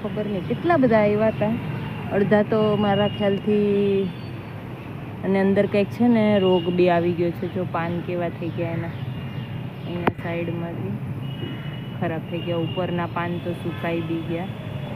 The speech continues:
નાના નાના જે આવ્યા છે ને એ સુકાઈ ગયા. કાંઈક તો રોગ આવી ગયો છે એના અંદર.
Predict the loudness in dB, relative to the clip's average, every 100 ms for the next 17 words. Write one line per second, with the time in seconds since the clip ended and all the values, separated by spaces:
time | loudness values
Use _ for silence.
0 | -8 -8 -6 -2 -2 -2 -2 -2 -2 -2
1 | -2 -2 -2 -2 -2 -2 -2 -4 -6 -4
2 | -4 -2 -4 -4 -2 -2 -2 -2 0 0
3 | 0 0 0 0 0 0 0 -2 0 -2
4 | -2